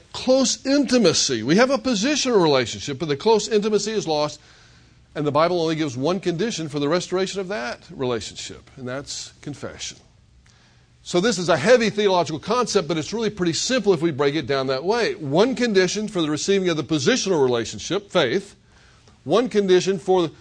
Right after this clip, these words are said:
for the receiving of the restoration to the closeness that we want to have with God, and that's confession. When we make an honest, open admission to God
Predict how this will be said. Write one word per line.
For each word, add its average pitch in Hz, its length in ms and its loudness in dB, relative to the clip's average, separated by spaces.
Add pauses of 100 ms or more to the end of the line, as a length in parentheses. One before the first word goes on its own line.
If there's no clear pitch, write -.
(160)
for 175 140 -4
the 165 100 2
receiving 196 360 -2
of 175 100 4
the 170 40 2
restoration 185 840 2
to 175 100 -4
the 185 80 2
closeness 202 720 -2
that 156 140 -6
we 147 100 0
want 135 200 2
to 117 40 -2
have 123 220 -2
with 104 120 -8
God, 123 240 -2
and 131 140 -2
that's 127 400 -4 (640)
confession. 117 720 -2 (1400)
When 151 180 0
we 254 100 0
make 156 440 0
an 151 180 -4 (100)
honest, 175 680 -2 (1120)
open 196 720 0 (560)
admission 160 800 0
to 160 100 -2
God 120 540 0